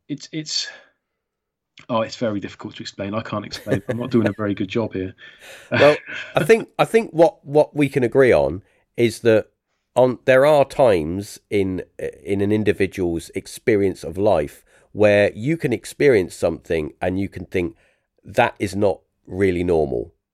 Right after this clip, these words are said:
Speaker 2: That is not meant to be as," in the sense that the way that we understand how reality works, like we talk about the stone tape, you can have a, an experience and see something and you think,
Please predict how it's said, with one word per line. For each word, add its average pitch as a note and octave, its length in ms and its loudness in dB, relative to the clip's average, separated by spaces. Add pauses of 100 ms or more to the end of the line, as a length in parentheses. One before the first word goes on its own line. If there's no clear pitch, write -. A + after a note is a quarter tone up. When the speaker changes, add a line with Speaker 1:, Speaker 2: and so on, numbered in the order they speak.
(180)
Speaker 2:
That G#2 300 -2
is G2 240 -6
not G#2+ 320 2
meant F2+ 240 -2
to - 100 -12
be D2+ 360 -6 (220)
as," D#2 220 -8 (560)
in A2+ 160 0
the G#2+ 80 0
sense - 340 -2
that - 160 -4 (300)
the F#2 80 -4
way G#2+ 200 2
that D2+ 120 -4
we F#2 140 -2
understand E2+ 640 -2
how F2+ 160 -4
reality E2+ 540 -2
works, F2+ 680 0
like F#2 240 -2
we E2+ 60 -10
talk - 220 -12
about D2+ 240 -4
the - 60 -20
stone E2+ 340 -2
tape, E2+ 380 -4 (160)
you G#2+ 140 -2
can F#2 380 -4
have A#2 240 -4
a, E2+ 200 -2
an F2+ 120 -6
experience G2 540 0
and E2+ 100 -8
see C3+ 200 -4
something F2+ 460 -4
and F2+ 100 0
you F#2 120 -4
think, F2 380 -6